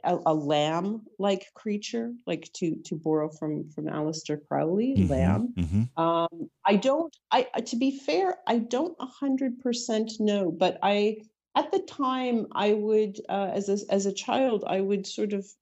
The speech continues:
Speaker 1: line my bed up with my stuffed animals as sort of like a little fort, and they, they really unnerved me. And I would occasionally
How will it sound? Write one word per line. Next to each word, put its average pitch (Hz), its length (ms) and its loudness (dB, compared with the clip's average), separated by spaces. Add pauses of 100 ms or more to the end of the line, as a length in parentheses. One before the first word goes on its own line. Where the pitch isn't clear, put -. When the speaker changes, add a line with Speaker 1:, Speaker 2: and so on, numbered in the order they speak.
Speaker 1:
line 196 420 2
my 190 160 0
bed 185 320 2
up 180 200 -2
with 190 180 -4
my 175 100 -2
stuffed 190 460 -4
animals 185 600 2
as 170 220 -2
sort 180 200 4
of 185 100 -4
like 170 200 -2
a 175 60 0
little 170 220 0
fort, 190 600 0
and 175 220 0
they, 117 200 -2
they 185 100 6
really 214 440 0 (180)
unnerved 190 560 2
me. 165 240 0
And 180 320 4 (840)
I 208 120 6
would 233 260 0 (180)
occasionally 233 1040 2